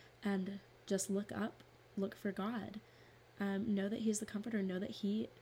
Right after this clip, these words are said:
like, Jesus has suffered. He was perfect and he suffered. So why should we expect to not suffer? Like, I don't know.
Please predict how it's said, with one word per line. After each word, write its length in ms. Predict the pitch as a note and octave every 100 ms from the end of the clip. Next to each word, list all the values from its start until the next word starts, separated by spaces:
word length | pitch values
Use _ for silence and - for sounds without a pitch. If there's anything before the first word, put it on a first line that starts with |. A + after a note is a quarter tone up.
| - - -
like, 240 | G#3+ A3+
Jesus 500 | G#3 G#3 A3 A#3 - - - - - - - - -
has 260 | G#3+ G3
suffered. 520 | - - F#3 F3+ G3 -
He 160 | A3 G3+
was 360 | F#3+ F#3+ F3+ - - -
perfect 340 | F#3 F#3 G#3
and 100 | G3+
he 100 | G3
suffered. 440 | - - - - - - - - -
So 160 | - G3+
why 220 | F#3 F3+
should 200 | F#3 F#3
we 120 | F3+
expect 520 | G#3 - - - - -
to 120 | G#3
not 460 | F#3+ - - - - - -
suffer? 520 | - - A3+ C4 C#4 -
Like, 200 | G3+ F#3 - - - - - - - - - - -
I 40 |
don't 200 | G3 F#3+
know. 300 | G3+ G3+ F#3